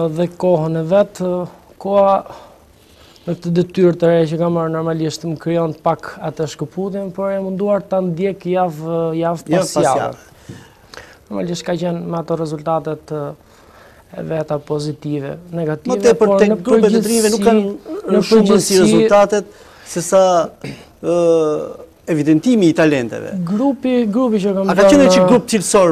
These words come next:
Speaker 2: pra,
Speaker 1: grupi që
Speaker 2: kishte
Speaker 1: kam
Speaker 2: shkolla
Speaker 1: dhënë
Speaker 2: grup
Speaker 1: atë
Speaker 2: cilësor?
Speaker 1: shkollë, ka qenë, ë, me të vërtetë një grup, ë, cilësor. Ka pasur, ë, goxha, ë, lojtar, ë, të mirë, lojtar me perspektivë,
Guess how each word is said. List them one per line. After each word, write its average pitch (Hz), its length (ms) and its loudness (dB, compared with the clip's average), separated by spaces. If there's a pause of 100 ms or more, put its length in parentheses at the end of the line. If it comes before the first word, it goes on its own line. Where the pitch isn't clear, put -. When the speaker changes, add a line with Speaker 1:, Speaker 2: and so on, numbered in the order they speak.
Speaker 2:
pra, 170 160 4
Speaker 1:
grupi 220 240 4
që 202 140 4
Speaker 2:
kishte 208 100 4
Speaker 1:
kam 202 80 6
Speaker 2:
shkolla 208 320 8
Speaker 1:
dhënë 202 140 8
Speaker 2:
grup 196 100 2
Speaker 1:
atë 220 80 6
Speaker 2:
cilësor? 170 320 0
Speaker 1:
shkollë, 220 440 4 (120)
ka 190 80 0
qenë, 202 320 -2
ë, 196 120 -6 (280)
me 185 140 -2
të 165 100 -8
vërtetë 185 400 -2
një 175 100 -2
grup, 170 380 -4
ë, 160 100 -2 (300)
cilësor. 143 540 -8 (100)
Ka 147 80 -10
pasur, 175 640 -4
ë, 165 140 -4 (100)
goxha, 156 380 -6 (640)
ë, 160 160 -12
lojtar, 147 720 -2
ë, 135 460 -6
të 170 180 -6
mirë, 175 400 -2
lojtar 156 480 0
me 160 160 -2
perspektivë, 170 1040 -4